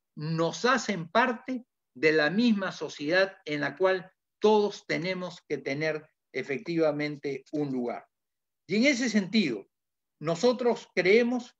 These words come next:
que es obje-, es nuestro objetivo desarrollar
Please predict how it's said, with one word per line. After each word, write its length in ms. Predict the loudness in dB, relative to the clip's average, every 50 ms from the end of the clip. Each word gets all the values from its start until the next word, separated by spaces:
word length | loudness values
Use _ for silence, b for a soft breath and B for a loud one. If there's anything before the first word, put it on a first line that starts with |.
| _ _ _ _ _ _ _ 2
que 120 | 4 4
es 120 | 4 4
obje-, 400 | 2 2 2 0 -4 -4 -4 -8 -2 2
es 320 | 4 4 4 2 -2 -8
nuestro 460 | -8 -6 -4 -4 -4 -6 -2 -2 -2 -2
objetivo 600 | -2 -4 -6 -4 -2 -2 0 2 0 0 0 -4 _ _ _ _ _ -6
desarrollar 880 | -4 -2 -2 0 0 0 0 0 -2 0 2 4 4 4 4 0 -6